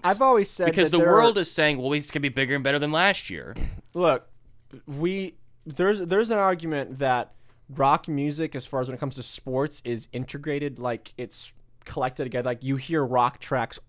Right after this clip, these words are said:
Speaker 1: all the time
Speaker 2: You hear
Speaker 1: at a
Speaker 2: Jump.
Speaker 1: all the time. Now, I mean, I wouldn't wanna see Van Halen perform anymore, not only because, um, Eddie's dead, rest in peace, but nobody wants to see David Lee Roth go out there and, and, and try to do,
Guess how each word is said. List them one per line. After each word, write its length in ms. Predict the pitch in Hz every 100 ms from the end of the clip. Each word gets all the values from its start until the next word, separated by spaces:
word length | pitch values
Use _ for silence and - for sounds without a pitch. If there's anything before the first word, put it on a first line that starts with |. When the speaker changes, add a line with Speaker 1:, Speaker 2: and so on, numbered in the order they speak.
| -
Speaker 1:
all 200 | 113 127
the 120 | 127
time 440 | - 104 104 120
Speaker 2:
You 60 | 113
hear 100 | 131
Speaker 1:
at 80 | 120
a 100 | 113
Speaker 2:
Jump. 260 | 131 110 - - - - _ -
Speaker 1:
all 240 | 131 147
the 100 | 156
time. 480 | 139 135 117 123 127
Now, 180 | 135 127
I 40 |
mean, 240 | 131 127 120 -
I 160 | 131
wouldn't 220 | 139 139 131
wanna 140 | 127
see 160 | - 120
Van 260 | 113 104
Halen 500 | - 117 110 101 98 - -
perform 300 | 120 - 120
anymore, 220 | 113 113
not 220 | 113 120 -
only 200 | 117 110
because, 500 | 110 - 104 110 - - - _ -
um, 280 | 107 104 107
Eddie's 360 | 117 110 101 -
dead, 260 | 165 165
rest 260 | 127 110 -
in 80 | 107
peace, 260 | - 107
but 320 | - 135 123 - - - - _
nobody 420 | 151 156 180 180
wants 220 | 175 151 143
to 60 |
see 160 | 139 139
David 280 | 131 123 120
Lee 100 | 120
Roth 340 | 113 110 110
go 120 | 117
out 180 | 110 92
there 280 | 113 104 104
and, 240 | - 110 -
and, 120 | 110
and 120 | 110
try 220 | 107 127 117
to 80 |
do, 420 | 110 113 107 104